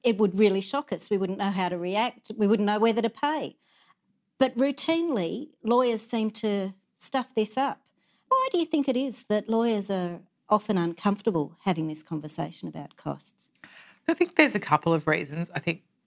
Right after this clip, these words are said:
Speaker 2: we, we're a particular type of personality often, um, and often we're very good at what we do, but we're not comfortable about, as you say, saying what it will cost.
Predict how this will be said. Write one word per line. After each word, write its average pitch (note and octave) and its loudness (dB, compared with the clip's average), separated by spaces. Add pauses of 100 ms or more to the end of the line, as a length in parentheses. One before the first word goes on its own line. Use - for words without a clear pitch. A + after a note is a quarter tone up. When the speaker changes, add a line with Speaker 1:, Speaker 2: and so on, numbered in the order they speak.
(100)
Speaker 2:
we, B2 -2
we're E3 0
a D3+ -4
particular - -2
type - 0
of - -10
personality E3 -2 (260)
often, G#3+ 0 (500)
um, D#3+ 6
and D3+ -4 (100)
often D#3 -6
we're D3+ -6
very D3 -2
good D3+ -2
at D#3 -6
what - -4
we D3 -4
do, A3+ -2 (420)
but D#3+ 6 (140)
we're E3 2
not D#3+ 0
comfortable D#3 -2
about, D3 0
as C#3+ -4
you C#3+ -10
say, C#3 -6
saying D#3 0
what D#3 4
it - -2
will D#3 2
cost. - -4